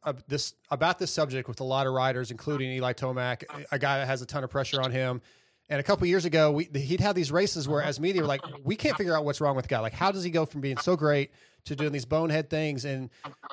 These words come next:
like, I've always said, you know, you don't know what's going on at home. You don't know if he had an argument with his wife last night or this morning, or his kid's sick. And those things have effect on humans.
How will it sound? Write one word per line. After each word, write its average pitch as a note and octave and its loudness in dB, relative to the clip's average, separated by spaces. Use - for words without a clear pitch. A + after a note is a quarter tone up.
like, D3 -2
I've G3+ 4
always E3 4
said, D3+ 0
you G#3 -2
know, D3 -2
you F#3 -2
don't A#3 4
know D3 2
what's B2+ -4
going C3 2
on B2 2
at A#2 -4
home. D3 0
You F3+ -2
don't G3 0
know E3 4
if E3 -4
he E3 2
had D3+ 2
an C#3+ -4
argument F3 0
with F3 -4
his D3+ -4
wife D3+ 2
last D#3 0
night D3+ 4
or C#3+ 2
this C#3 -4
morning, D3 -2
or D3 2
his C#3 0
kid's G3 0
sick. D#3 -2
And D3+ -2
those A#3+ 2
things B3+ -2
have F3+ 2
effect E3 -2
on D3 -2
humans. C3+ -2